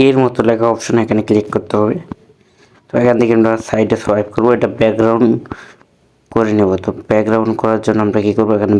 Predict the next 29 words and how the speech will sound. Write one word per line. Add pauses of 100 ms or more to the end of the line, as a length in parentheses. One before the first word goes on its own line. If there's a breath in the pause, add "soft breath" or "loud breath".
ব্যাকগ্রাউন্ড (140)
টি (160)
লেখা (120)
আছে (680 loud breath)
বা (160)
টি (120)
ব্যাকগ্রাউন্ড, (120)
এখানে
আমরা
ক্লিক
করব। (140)
ক্লিক
করার
পর (800 loud breath)
ব্যাকগ্রাউন্ডটা (460)
কর্নার (180)
এনেবল (100)
করে
দিলাম। (100)
এখান
থেকে
কালার
বেছে
নেবেন। (1500 soft breath)
হ্যাঁ,
এখান
থেকে (100)
কালারটা
আমি